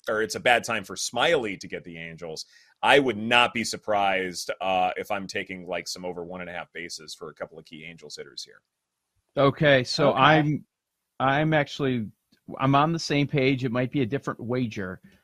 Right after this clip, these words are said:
Speaker 2: I'm looking at how to bet the over, whether it is over nine for the full game or over five for the first five innings. We've got a, a matchup of lefties, and both of these offense, offenses excel against left-handed pitching. You just mentioned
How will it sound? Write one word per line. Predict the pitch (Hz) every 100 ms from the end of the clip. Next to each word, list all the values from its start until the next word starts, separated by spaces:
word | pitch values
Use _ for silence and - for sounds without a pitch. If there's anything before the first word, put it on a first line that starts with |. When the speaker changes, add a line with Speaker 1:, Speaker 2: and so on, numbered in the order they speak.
| _ _ -
Speaker 2:
I'm | 131
looking | 147 156 151
at | 131 120 -
how | - 143
to | 135
bet | 117 -
the | 107
over, | 92 90 80 -
whether | 120 123 131 127 -
it | 127 113
is | 117 107 113
over | 139 135 151
nine | 135 131 135
for | 139
the | 127
full | - 123
game | 117 117 113 110 104 _ _ _ -
or | 117 117 110 107 -
over | 135 131
five | 123 131 120 110 107
for |
the | 117
first | 110 127 -
five | 113 110 104
innings. | 101 95 78 -
We've | 117
got | 120 113
a, | - -
a |
matchup | 117 120 135 156 175 180 160
of | 120
lefties, | 107 104 - 95 73 _ _ -
and | 135 120
both | - 135 143
of | 135
these | 131 113
offense, | 110 107 - 98 - - - _ _ 110
offenses | 123 135 117 120 110 92 -
excel | 107 - - - 101 123 127
against | 113 110 107
left-handed | 104 - 104 98 95
pitching. | 104 - 113
You |
just | 123 123
mentioned | 127 120 120 110